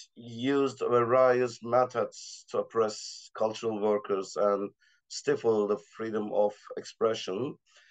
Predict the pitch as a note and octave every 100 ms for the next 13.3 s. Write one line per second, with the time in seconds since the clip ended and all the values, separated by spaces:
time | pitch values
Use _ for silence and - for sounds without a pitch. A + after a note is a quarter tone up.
0 | - _ - D3 C#3+ C3+ - E3 E3+ E3
1 | D#3+ - _ _ _ - F3 D#3+ D#3 A#2
2 | A#2 A#2 A#2+ A2+ A#2 A2+ A2+ D#3+ - -
3 | - _ D3+ A#2 A2+ - - - E3 E3+
4 | - E3 C#3+ F3+ - _ _ _ _ _
5 | - A#2+ B2 - D3+ B2+ C3+ C#3+ - C3+
6 | C3+ - D3 A#2+ C3 C#3 C3+ - B2 B2+
7 | B2+ - B2 C3 C3 C3 B2 B2 C3+ C3+
8 | A2 A#2 A#2+ - _ _ _ _ _ _
9 | G#2 A2 G#2+ G#2+ G#2 G#2 A2 A#2+ A#2 A2
10 | G#2+ A2+ A#2+ A#2+ A#2 _ - A#2+ A#2+ A#2+
11 | A#2+ A#2+ - B2+ B2 A2+ G#2 - G#2 -
12 | A#2+ A#2+ B2+ B2 B2 C3 B2+ B2+ B2+ C#3
13 | B2+ B2